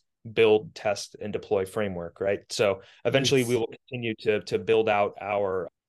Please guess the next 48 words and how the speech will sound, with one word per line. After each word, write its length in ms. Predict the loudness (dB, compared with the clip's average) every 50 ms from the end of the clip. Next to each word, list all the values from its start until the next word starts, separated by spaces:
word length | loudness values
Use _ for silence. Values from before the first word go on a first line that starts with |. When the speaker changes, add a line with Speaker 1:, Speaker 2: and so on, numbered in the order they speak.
| _ _ -20 -20 _ _ _
Speaker 1:
our 240 | -2 0 0 0 0
software, 580 | 0 0 0 0 2 2 2 2 0 -2 -6 -14 -18 _ -10
uh, 160 | -8 -8 -8 -8 -6 -6
development 480 | -2 0 2 2 2 2 0 -4 -6
tools, 520 | -4 -4 0 2 2 2 2 -2 -4 -8 -4
right? 200 | -2 -2 -4 -4 -8 _ _ -6
We 160 | -2 0 0
will 60 | 0
Speaker 2:
Yes. 80 | 0 2
Speaker 1:
have 160 | 0 0 0
new 100 | 0 -6 -6 _
ways 380 | 4 4 4 4 2 -4 -10 -12 _ _
to 80 | -4
spin 340 | -2 -2 -2 0 0 2 4
up 220 | 2 2 2 0 -6 _ -12
default 440 | -10 -10 -10 -2 2 2 2 2 0
smart 300 | -2 0 0 0 0 -2
contracts. 640 | -2 -4 -4 -2 -2 -2 -2 -2 -2 -2 -6 -8 -10
So 100 | -8 -10
you 80 | -8
don't, 340 | -4 -4 -2 -2 -4 -6 -4
don't 160 | -2 -2 -2 0
even 120 | -2 -4
have 140 | -6 -6 -6
to 80 | -8
bring 300 | -10 -6 -6 -4 -2 -2
in 240 | -2 0 -2 -2 -6 -8 _ _ _ _
your 100 | -2 0
own 100 | 0 0
smart 300 | -2 -2 -2 -4 -4 -4
contract 540 | -4 -4 -4 -4 -2 -2 -4 -4 -4 -8 _
to 260 | -8 -6 -2 -2 0
our 140 | 0 -2 -2
platform. 480 | -2 -4 -6 -6 -4 -2 0 2 2 2
Speaker 2:
Yes. 260 | 0 -6 -12 -20 _ _
Speaker 1:
We'll 80 | -10 -10 -10 _ _ 2 4
have 100 | 4 4
a, 120 | 2 0 -2 -4
a 20 |
list 460 | -6 -2 0 0 0 0 -4 -8 -10 -14 _ _ _ _ -6
of 120 | -6 -2
already 440 | 2 2 4 4 6 4 4 2 0
pre-populated, 920 | -2 -4 -6 -6 -2 -2 -2 -2 0 0 2 4 4 6 4 2 0 -4 -14 _ _ _ _ _ _ -4
uh, 160 | -2 -2 -2
contracts 520 | -2 -2 -4 -4 0 0 0 0 0 -4
to 40 | -10
choose 260 | -10 -4 -4 -4 -4
from, 320 | 0 0 0 0 0 -2